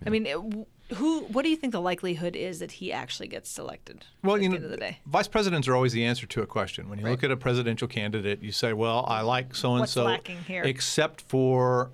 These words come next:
Speaker 3: X." You know,
Speaker 2: Right.
Speaker 3: George Bush needs Washington experience, so you go to Cheney.
Speaker 2: Mm-hmm.
Speaker 3: Uh, Bill Clinton needs Washington experience, so you go to Gore. You know, you,
Speaker 1: Mm-hmm.
Speaker 3: uh,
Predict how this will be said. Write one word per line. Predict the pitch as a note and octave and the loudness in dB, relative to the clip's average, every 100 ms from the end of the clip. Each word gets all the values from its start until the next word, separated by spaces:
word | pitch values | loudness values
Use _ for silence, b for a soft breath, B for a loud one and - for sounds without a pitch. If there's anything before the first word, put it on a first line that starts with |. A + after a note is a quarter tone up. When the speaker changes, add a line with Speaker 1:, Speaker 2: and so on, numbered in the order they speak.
| - | -2
Speaker 3:
X." | B2+ - - - | -2 -2 -6 -4
You | A2+ | -2
know, | A2 | -2
Speaker 2:
Right. | A2 | 0
Speaker 3:
George | A#2+ B2 B2+ | 2 2 2
Bush | B2 - | 0 2
needs | A#2 G#2 | 0 2
Washington | A2 A2 A#2+ - G#2+ | 2 2 -2 -2 -4
experience, | A2 - G#2 G#2 - | -2 -4 -4 -4 -6
so | G#2+ | -6
you | G#2 | -4
go | G#2+ | -2
to | G2 | -4
Cheney. | - A#2 G#2 G2 - | -4 -2 -2 -4 -6
Speaker 2:
Mm-hmm. | F3+ F3+ F3 - - | -8 -8 -12 -18 -6
Speaker 3:
Uh, | G2+ G2 | -4 -2
Bill | F#2+ A#2 | 0 0
Clinton | - B2 A#2 A#2 A2 | 0 -2 -2 -2 0
needs | G#2+ G2+ - | -2 -2 0
Washington | G#2 G#2 A2 G#2+ | 0 0 -2 -2
experience, | G2+ - G2+ G2+ - | -4 -2 -2 -2 -4
so | G#2 | -4
you | F#2+ | -4
go | G2 F#2+ | -4 -4
to | G2 | -4
Gore. | F#2+ G2+ - B1+ A#2 | -4 -2 -2 -6 -8
You | G2 | -6
know, | F#2 | -2
you, | F#2 | 0
Speaker 1:
Mm-hmm. | F#2 | 0
Speaker 3:
uh, | E2+ | -2